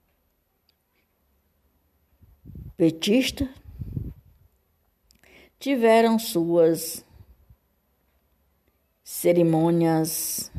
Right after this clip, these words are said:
de inauguração do mandato, mas foram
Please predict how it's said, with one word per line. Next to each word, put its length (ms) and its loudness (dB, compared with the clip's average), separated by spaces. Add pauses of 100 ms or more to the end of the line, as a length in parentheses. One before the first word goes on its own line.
(1160)
de 220 -8
inauguração 1300 -2 (1500)
do 480 -6 (280)
mandato, 800 -4 (380)
mas 920 -4 (1200)
foram 840 -2